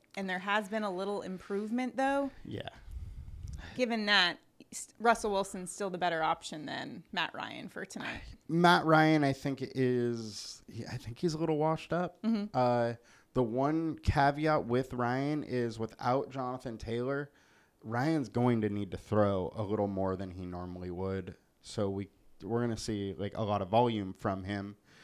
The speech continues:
Speaker 2: but he's also going against a better defense. So
Speaker 1: Exactly.
Speaker 2: I, with the defense in consideration and it being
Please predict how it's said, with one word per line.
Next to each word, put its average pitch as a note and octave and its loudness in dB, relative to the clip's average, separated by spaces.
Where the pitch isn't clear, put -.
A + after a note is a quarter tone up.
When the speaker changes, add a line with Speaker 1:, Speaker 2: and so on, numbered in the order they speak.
Speaker 2:
but A#2+ 8
he's A#2+ 0
also G2+ 0
going F#2+ -4
against F2+ -8
a - -14
better F#2+ -4
defense. E2+ -10
So F#2 -8
Speaker 1:
Exactly. A2 4
Speaker 2:
I, - -12
with C#3+ 6
the B2+ 4
defense B2+ 0
in A#2+ -2
consideration A2 -2
and A#2 -4
it - -6
being G#2+ -6